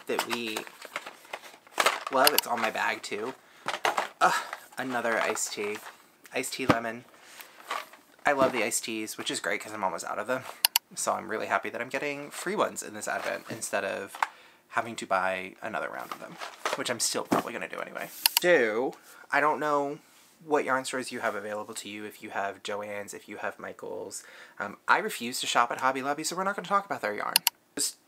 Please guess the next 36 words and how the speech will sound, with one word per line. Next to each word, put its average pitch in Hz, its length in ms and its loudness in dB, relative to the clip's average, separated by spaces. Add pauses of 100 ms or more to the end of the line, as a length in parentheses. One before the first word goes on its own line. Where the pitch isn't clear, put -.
(140)
are 135 80 0
the 139 80 0
two 123 240 -2
main, 113 460 -6 (260)
like, - 180 -2
accessible 110 560 2
yarn 107 260 2
stores 110 500 -2
around 110 360 -4
most 127 260 -4
people. 131 400 -4 (240)
Obviously, 107 400 -6
your 98 160 -6
local 92 320 -8
yarn 95 220 -8
store - 200 -2
is 87 140 -6
gonna 98 120 -12
be 95 140 -12
even 95 200 -12
better. 98 340 0
I - 80 -4
don't 80 160 -6
know 80 80 -8
if - 140 -12
this 113 160 -4
is 123 80 -8
one 139 140 -4
that 139 100 -2
they 110 80 0
carry 131 240 -2
'cause - 160 -12
it 107 100 -6
is, 98 100 -6
like, 98 140 -8
a, 95 180 -8